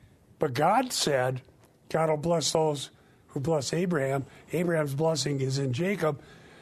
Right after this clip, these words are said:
Esau had access to the blessing of God.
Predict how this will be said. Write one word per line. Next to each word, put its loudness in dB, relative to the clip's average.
Esau 4
had 4
access 0
to -4
the 0
blessing 0
of 0
God. -2